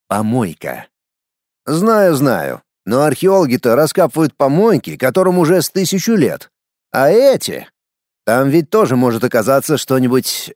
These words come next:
эдакое. Ну, например, психотропные лекарства.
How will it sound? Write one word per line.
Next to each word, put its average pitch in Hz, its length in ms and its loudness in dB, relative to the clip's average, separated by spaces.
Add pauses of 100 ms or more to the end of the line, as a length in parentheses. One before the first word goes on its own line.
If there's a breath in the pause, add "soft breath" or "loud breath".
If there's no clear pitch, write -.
(100)
эдакое. 98 720 -2 (440)
Ну, 160 320 -4
например, 139 720 0
психотропные 175 640 -2
лекарства. 90 760 -2